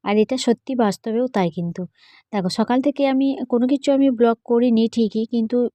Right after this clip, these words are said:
ভেবেছিলাম এরপর থেকে করব, কিন্তু আর কিছুই হয়ে উঠলো না, জানো তো। একটা রান্না করব, এই করব, ওই করব, কত কি মনে মনে ভাবলাম,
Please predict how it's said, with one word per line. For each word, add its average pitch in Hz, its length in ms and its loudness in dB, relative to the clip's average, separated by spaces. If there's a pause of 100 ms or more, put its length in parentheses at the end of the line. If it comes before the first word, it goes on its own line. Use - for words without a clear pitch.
(140)
ভেবেছিলাম 220 520 0
এরপর 233 280 0
থেকে 220 220 -4
করব, 196 280 -4
কিন্তু 233 300 -2
আর 247 80 0
কিছুই 254 280 -2
হয়ে 220 180 4
উঠলো 196 240 -2
না, 202 120 2
জানো 247 180 0
তো। 220 120 -2 (540)
একটা 214 220 -6
রান্না 202 300 2
করব, 202 320 -4
এই 202 140 6
করব, 190 280 -2
ওই 202 120 4
করব, 202 260 -2
কত 247 220 -2
কি 269 160 -2
মনে 240 220 2
মনে 247 180 2
ভাবলাম, 233 420 2